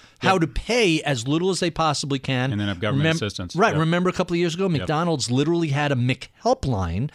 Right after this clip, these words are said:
Speaker 2: Yep.
Speaker 1: so that they could get their employees on food stamps and aid to dependent children. And
Speaker 2: Yeah.
Speaker 1: when you look at the highest employers
Speaker 2: Yeah.
Speaker 1: of government assistance on a state-by-state basis,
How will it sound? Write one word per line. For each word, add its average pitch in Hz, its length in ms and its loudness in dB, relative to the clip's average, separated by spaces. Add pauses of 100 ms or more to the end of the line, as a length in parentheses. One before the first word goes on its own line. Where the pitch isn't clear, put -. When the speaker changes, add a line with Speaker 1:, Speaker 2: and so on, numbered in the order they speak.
Speaker 2:
Yep. 92 200 -6
Speaker 1:
so 170 160 2
that 156 220 2
they 156 180 0
could 170 180 -6
get 180 180 -2
their 160 160 0
employees 151 600 0
on 117 400 -2
food 170 380 -4
stamps 156 480 -2
and 113 440 -2 (280)
aid 175 220 2
to 185 80 -4
dependent 156 460 -2
children. 151 460 -2 (260)
And 151 120 0
Speaker 2:
Yeah. 160 60 2
Speaker 1:
when 170 120 2
you 165 160 2
look 170 420 2
at 175 300 0
the 147 420 0 (380)
highest 196 640 0
employers 165 880 -2
Speaker 2:
Yeah. 165 120 -2
Speaker 1:
of 127 180 -2
government 147 340 -2
assistance 139 480 -2
on 131 120 -2
a 120 40 -2
state-by-state 139 680 -2
basis, 135 480 -2